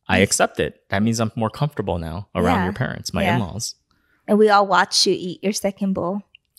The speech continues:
Speaker 1: Oh, yeah.
Speaker 2: Just like my life at home.
Speaker 1: I f-, it was so embarrassing 'cause then, like, um, the, for sure she didn't intend for there to be a second bowl for me because
Speaker 2: <laughs>
Speaker 1: she had to go in the fridge and take out more food that she had <laughs> already stored away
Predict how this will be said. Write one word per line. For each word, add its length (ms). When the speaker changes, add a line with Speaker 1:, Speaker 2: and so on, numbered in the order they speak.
Speaker 1:
Oh, 120
yeah. 40
Speaker 2:
Just 220
like 120
my 140
life 300
at 80
home. 340
Speaker 1:
I 60
f-, 180
it 80
was 180
so 160
embarrassing 540
'cause 160
then, 160
like, 260
um, 320
the, 720
for 200
sure 260
she 180
didn't 300
intend 760
for 200
there 160
to 180
be 160
a 60
second 460
bowl 180
for 160
me 160
because 460
Speaker 2:
<laughs> 120
Speaker 1:
she 160
had 200
to 80
go 220
in 80
the 60
fridge 520
and 200
take 280
out 200
more 200
food 500
that 160
she 200
had 140
<laughs> 60
already 220
stored 500
away 380